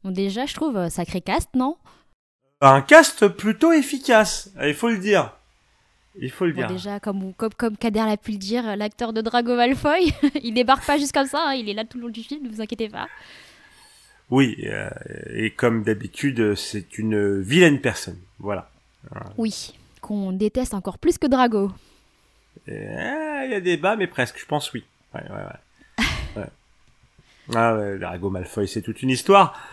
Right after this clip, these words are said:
Speaker 2: Malheureusement, on n'en parlera jamais dans ce podcast, a priori, donc, euh, <laughs> désolé.
Speaker 1: Oui, oui. Mais du
Speaker 2: Ouais.
Speaker 1: coup, bah oui, comme on l'a dit, il y a Jeremy, James Franco, t'as quand même Andy Serkis, l'acteur de Gollum, qui a été repris ici pour, euh, bah, César.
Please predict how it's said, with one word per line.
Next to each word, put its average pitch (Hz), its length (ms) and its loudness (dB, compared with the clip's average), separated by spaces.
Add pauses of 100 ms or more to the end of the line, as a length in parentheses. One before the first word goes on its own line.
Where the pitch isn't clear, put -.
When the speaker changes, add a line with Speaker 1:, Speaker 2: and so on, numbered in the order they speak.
(220)
Speaker 2:
Malheureusement, 110 480 4
on - 20 2
n'en 107 100 0
parlera 107 360 4
jamais 117 280 4
dans 120 140 4
ce - 80 -8
podcast, - 460 -2
a 127 40 2
priori, 120 480 4
donc, 190 140 6
euh, 294 840 4
<laughs> - 20 -2
désolé. 139 520 8 (640)
Speaker 1:
Oui, 190 440 -6
oui. 170 220 -6 (800)
Mais 196 180 0
du 208 160 -6
Speaker 2:
Ouais. 208 100 -8
Speaker 1:
coup, 262 220 2
bah 180 240 0
oui, 226 120 0
comme 175 160 -6
on 156 80 -6
l'a 156 140 -6
dit, 165 120 -10
il - 20 -6
y 160 40 -4
a 147 60 -8
Jeremy, 143 340 -10
James 180 160 0
Franco, 240 720 0
t'as 185 360 -2
quand 196 260 -6
même 196 420 -4
Andy 196 240 -4
Serkis, - 640 -10
l'acteur 185 440 -6
de 160 280 -6
Gollum, 175 400 -4
qui 175 120 -6
a - 20 -4
été 160 220 -8
repris 170 340 -6
ici 233 400 -4
pour, 202 380 -4
euh, 160 320 -6
bah, 151 160 -8
César. 185 560 -2